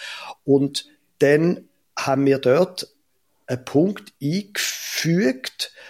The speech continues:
wo jetzt quasi die Antragsteller müssen eine Frage beantworten, nämlich die Frage,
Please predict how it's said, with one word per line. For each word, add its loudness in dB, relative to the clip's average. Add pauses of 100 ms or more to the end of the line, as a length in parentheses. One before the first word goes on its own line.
(180)
wo 6
jetzt 2
quasi 0
die -12
Antragsteller 0 (120)
müssen 2 (120)
eine -4
Frage -2
beantworten, -2
nämlich 0
die -10
Frage, 2